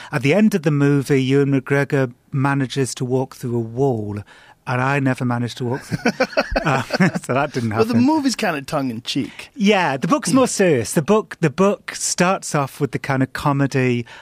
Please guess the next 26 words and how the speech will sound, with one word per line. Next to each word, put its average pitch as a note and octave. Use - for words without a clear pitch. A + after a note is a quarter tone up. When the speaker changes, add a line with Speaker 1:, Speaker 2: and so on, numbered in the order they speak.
Speaker 1:
of C3
all C#3
of B2+
this B2+
crazy B2+
stuff -
they B2
were A#2
trying A#2+
out A2
in A#2+
the A#2
seventies A#2
and A2+
eighties, A#2
Speaker 2:
Mm-hmm. A#2+
Speaker 1:
like B2
trying A2+
to A2
kill A#2
goats A#2+
just -
by A#2
staring A2
at -
them, A2+